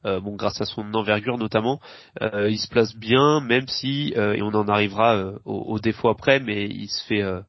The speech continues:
pas mal bouger, euh, et, euh, et ouais, il a, il a du mal à garder ses positions, que ce soit offensivement ou défensivement. Euh,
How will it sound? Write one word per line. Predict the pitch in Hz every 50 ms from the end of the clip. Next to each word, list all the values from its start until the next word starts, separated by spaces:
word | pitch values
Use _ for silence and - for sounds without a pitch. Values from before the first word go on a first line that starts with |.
| _ -
pas | 120 120
mal | 123 127 123
bouger, | 113 107 117 117 113 117 131 131 131
euh, | 110 92 92 _ - - - - - _ _ -
et, | - 101 98
euh, | 95 95 95 95 92 92 92 90 92 95 95 101 98 - _ - - 110
et | 107
ouais, | 98 104 107
il | 101 98
a, | 95
il | 104 - - 104
a | 107 104
du | 98 104
mal | 123 120
à | 123 113
garder | 113 110 107 107
ses | - -
positions, | 110 - - 113 113 - - 139
que | 139 -
ce | 110
soit | - - - -
offensivement | 123 113 - - 120 - - 120 120 127
ou | 123
défensivement. | 110 110 - - 113 104 - - 98 107 113 135 127 _ _ - - - - - - - - _ _ _ _ -
Euh, | - 107 101 98 98 95 95 95 95 101